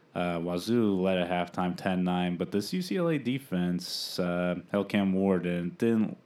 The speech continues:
let him do much of anything. Um, U C L A defense may be good this year, but, you know, let's see how they play away from home. Uh, they did play well against Utah, their defense, but, like, honestly, Utah's offense is just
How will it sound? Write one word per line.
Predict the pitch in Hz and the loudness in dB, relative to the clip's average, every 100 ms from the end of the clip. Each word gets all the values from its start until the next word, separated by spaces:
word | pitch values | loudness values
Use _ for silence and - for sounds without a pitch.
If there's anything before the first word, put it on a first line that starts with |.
| - _ _ | -20 _ _
let | 117 139 | 0 2
him | 123 110 | 2 2
do | 113 107 | 4 4
much | 98 101 120 123 | 2 2 0 0
of | 90 | 0
anything. | 98 90 - 78 82 | 2 0 -4 -10 -4
Um, | 87 87 87 85 - - - - _ | -4 -2 -4 -6 -12 -20 -20 -20 _
U | 104 | -2
C | 101 110 | 0 2
L | 101 | 4
A | 95 92 | 4 2
defense | 95 95 95 92 90 90 - - - - | 0 -2 0 0 0 -4 -10 -12 -14 -12
may | - 101 107 | -2 2 2
be | 98 92 | 2 0
good | 95 107 107 | 2 2 2
this | 87 85 92 | -2 -4 -2
year, | 90 | -2
but, | 87 90 - | 0 -2 0
you | 98 | 0
know, | 92 | 2
let's | 95 104 | 2 2
see | 117 | 2
how | 101 98 | 2 2
they | 92 | 0
play | - 92 90 | 0 0 2
away | 87 90 90 | 2 0 0
from | 90 | -4
home. | 87 92 92 90 90 - - _ 92 | -2 0 2 0 -6 -20 -20 _ -2
Uh, | 87 85 85 82 _ - | -2 0 -4 -8 _ -2
they | |
did | 92 95 | 0 0
play | 101 95 | 2 2
well | 92 92 92 90 | 2 2 2 0
against | 90 90 82 - - | 0 -2 -4 -12 -6
Utah, | 95 95 95 90 90 | -2 0 0 0 2
their | 90 87 | 2 0
defense, | 90 87 90 87 | -4 -4 -4 -6
but, | - 90 85 | -2 -4 -2
like, | 90 85 - _ _ - - - _ | -4 -6 -8 _ _ -20 -20 -20 _
honestly, | 92 92 95 | -4 0 0
Utah's | 92 90 87 82 | 0 0 -2 0
offense | 85 82 85 80 82 | -2 -2 -6 -6 -6
is | 80 | -6
just | 82 - | -8 -10